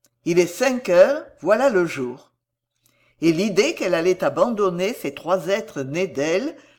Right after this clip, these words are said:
le dernier surtout qui n'était pas sevré, lui étreignait le cœur.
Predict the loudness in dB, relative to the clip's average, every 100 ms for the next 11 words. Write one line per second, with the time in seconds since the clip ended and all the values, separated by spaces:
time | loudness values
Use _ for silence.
0 | -2 0 2 0 -2 -4 -4 -4 -10 -8
1 | -8 -8 -6 -6 -4 -6 -4 -4 -4 -8
2 | -8 -6 -6 -6 -12 -20 _ 0 0 0
3 | -6 -4 -4 -4 -4 -6 -8 -8 -8 -14